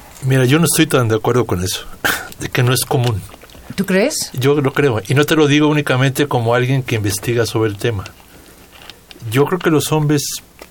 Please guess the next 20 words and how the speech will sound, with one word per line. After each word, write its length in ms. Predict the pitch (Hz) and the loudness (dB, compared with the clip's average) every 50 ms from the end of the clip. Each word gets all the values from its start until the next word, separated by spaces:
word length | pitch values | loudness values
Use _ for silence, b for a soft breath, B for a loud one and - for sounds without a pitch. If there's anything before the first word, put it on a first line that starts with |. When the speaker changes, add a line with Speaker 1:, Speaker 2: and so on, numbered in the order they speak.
| - - | -18 -4
Speaker 1:
platicamos 600 | - 139 131 131 - 131 - 156 160 165 165 147 131 | -2 0 0 0 -2 -2 -2 -2 0 0 0 0 0
de 60 | 135 | 0
muchas 340 | 131 143 135 - 139 127 - | 0 0 -2 -2 -2 -4 -2
cosas, 680 | - - - 131 113 - - - 90 - - - - - - - | -4 -4 -4 -4 -4 -4 -6 -10 -12 -12 -14 -18 -20 -18 -16 -14
¿sí? 60 | 104 127 - - - - - B B B B B B B B B B B B B - | -14 -14 -14 -16 -20 -20 -20 B B B B B B B B B B B B B -8
Quizá 360 | - 139 123 - - 147 151 | -4 -2 -2 0 2 2 2
lo 140 | 160 165 156 131 | 4 4 4 4
verbalizamos, 920 | 139 123 120 120 117 117 113 107 - - 139 139 139 135 139 143 139 127 | 4 4 4 2 2 2 0 0 0 0 0 0 2 2 2 2 0 0
lo 140 | 117 110 104 | 0 -2 -4
ex-, 300 | 101 - - - - - - | -4 -8 -12 -14 -16 -10 -4
lo 80 | - 113 | -2 -2
exteriorizamos 760 | 104 - - 131 110 113 113 110 104 - - 127 127 135 131 | -2 -2 -2 0 0 2 0 0 0 0 -2 0 0 0 0
de 60 | 120 | 0
maneras 320 | 117 117 117 123 123 123 110 | 0 0 0 0 -2 -2 -2
distintas 640 | 113 110 - - - 131 127 123 123 - 107 101 - | -2 -4 -6 -6 -4 -4 -4 -4 -4 -4 -6 -4 -4
a 80 | 104 | -6
como 220 | 98 110 104 104 101 | -6 -6 -6 -4 -4
lo 100 | 101 101 | -4 -4
estás 400 | 98 - - 113 107 95 - - | -6 -4 -4 -4 -4 -4 -6 -6
planteando. 480 | - 113 101 92 - 98 90 92 - | -6 -6 -6 -6 -6 -8 -10 -10 -14